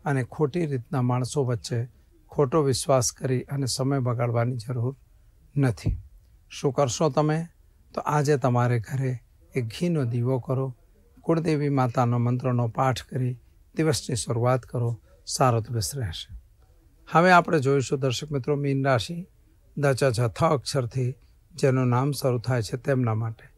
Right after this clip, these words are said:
એકંદરે તમારા કામકાજની શરૂઆત તો સારી છે.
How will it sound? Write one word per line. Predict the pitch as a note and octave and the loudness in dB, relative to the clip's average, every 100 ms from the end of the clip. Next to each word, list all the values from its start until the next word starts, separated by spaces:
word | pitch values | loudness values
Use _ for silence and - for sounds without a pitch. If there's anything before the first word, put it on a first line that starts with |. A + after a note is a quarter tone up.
| _ _ - _ - | _ _ -20 _ -2
એકંદરે | D3 F3 F3 F3 F3 | 4 6 8 6 6
તમારા | D#3 D3+ C#3+ | 4 6 6
કામકાજની | - C#3+ D3 D3 C#3+ C#3+ C#3+ | 6 4 6 6 6 4 0
શરૂઆત | - C3 B2+ C3 | 2 4 6 4
તો | - B2 | 4 0
સારી | - B2 C3 | 4 4 4
છે. | B2 C3+ | 0 -6